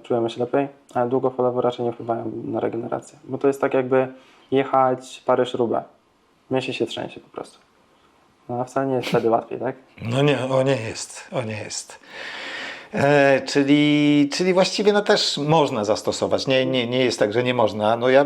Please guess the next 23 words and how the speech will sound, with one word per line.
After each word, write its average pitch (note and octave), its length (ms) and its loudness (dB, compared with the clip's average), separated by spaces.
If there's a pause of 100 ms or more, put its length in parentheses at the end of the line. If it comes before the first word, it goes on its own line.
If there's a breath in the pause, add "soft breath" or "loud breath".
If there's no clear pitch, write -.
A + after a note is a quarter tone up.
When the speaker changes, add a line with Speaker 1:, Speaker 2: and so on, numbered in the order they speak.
Speaker 2:
ja E3 100 4
się F#3+ 120 -2
przynajmniej D#3 280 0
też - 160 0
czasami A#2 280 0
sto-, G#2+ 180 -2
stosuję. G#2 500 0
Mam G#2+ 200 -2
takiego G#2 340 0
Speaker 1:
Mhm. G#2 60 4 (140)
Speaker 2:
teragana G#2+ 340 2
i G#2+ 60 -2
też G#2 160 -2
go G#2 100 0
sobie G2+ 180 -2
czasami, A2 260 -2
jak G#2+ 100 -2
mnie A2 120 -2
gdzieś G#2+ 200 -2
boli, A2 320 2
to G#2+ 100 -4
sobie, G#2+ 320 -2
czy G#2 320 0